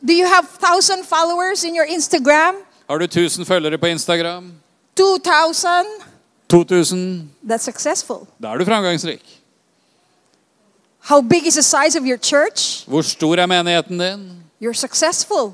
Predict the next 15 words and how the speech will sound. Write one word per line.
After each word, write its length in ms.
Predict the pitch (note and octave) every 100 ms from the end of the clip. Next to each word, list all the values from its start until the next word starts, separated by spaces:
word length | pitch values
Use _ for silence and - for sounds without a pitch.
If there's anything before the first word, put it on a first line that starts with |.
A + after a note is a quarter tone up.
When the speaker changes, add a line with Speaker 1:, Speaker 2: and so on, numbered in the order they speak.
| -
Speaker 2:
Da 100 | B2+
er 40 | F3
du 80 |
framgangsrik. 580 | A3 A3+ E3+ D#3 D3 G#2 - _ _ _ _
Speaker 1:
How 200 | - D#4+
much 300 | E4 E4 -
more, 460 | C4+ E4 E4 D#4+ D4
uh, 80 | C#4+ -
invitations 760 | D#4 C#4 - E4 E4+ D#4+ D4+ C#4+
you 60 | G3+
get 280 | C#4 F4+ -
for 160 | C#4+
preaching, 520 | C#4 D#4 D4+ F4+ F4+ D4
you're 100 | C4+
successful. 720 | - - - D#4 - D4+ G3